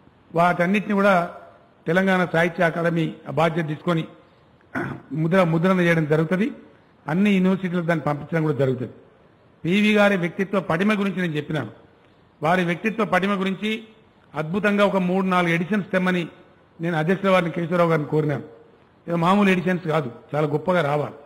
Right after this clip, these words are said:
వాటిని అన్ని ఇండియాలో ఉండే all యూనివర్సిటీస్కు అన్ని లాంగ్వేజ్లో పంపిస్తాం. అవి university లైబ్రరీలో, college లైబ్రరీలో ఉండదగిన పుస్తకాలుగా ఉండాలి. How to build a strong individuality,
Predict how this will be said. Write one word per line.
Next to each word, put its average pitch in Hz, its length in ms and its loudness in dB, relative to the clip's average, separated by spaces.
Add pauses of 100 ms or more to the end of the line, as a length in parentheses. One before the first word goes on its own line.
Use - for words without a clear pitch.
(640)
వాటిని 190 280 2
అన్ని 196 180 2
ఇండియాలో 208 500 4
ఉండే 202 180 2
all 202 380 6
యూనివర్సిటీస్కు 202 720 0 (400)
అన్ని 190 180 2
లాంగ్వేజ్లో 196 480 4
పంపిస్తాం. 151 480 -2 (520)
అవి 170 160 -2
university 185 400 0
లైబ్రరీలో, 185 520 0
college 170 360 -2
లైబ్రరీలో 175 500 -2 (460)
ఉండదగిన 180 360 0
పుస్తకాలుగా 170 520 -4
ఉండాలి. 151 340 -2 (640)
How 196 140 2
to 226 140 0
build 196 260 0
a 208 80 0
strong 202 400 0
individuality, 185 580 0